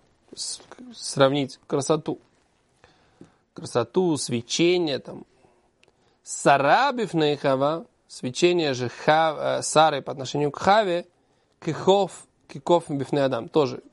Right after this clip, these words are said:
как обезьяна по сравнению с человеком. «Хава бифней Адам», свечение же Хавы по отношению к Адаму, киков бифней Адам, тоже как обезьяна по сравнению с человеком. «Адам бифней Шхина»,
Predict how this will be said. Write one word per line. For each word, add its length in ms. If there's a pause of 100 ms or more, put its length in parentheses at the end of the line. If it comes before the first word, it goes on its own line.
(100)
как 320 (680)
обезьяна 640
по 80
сравнению 260
с 40
человеком. 360 (1080)
«Хава 640
бифней 480
Адам», 480 (140)
свечение 680
же 180 (320)
Хавы 480
по 140
отношению 580
к 80
Адаму, 460
киков 340
бифней 240
Адам, 280
тоже 200
как 300 (560)
обезьяна 580
по 80
сравнению 280
с 40
человеком. 380 (480)
«Адам 580
бифней 360
Шхина», 520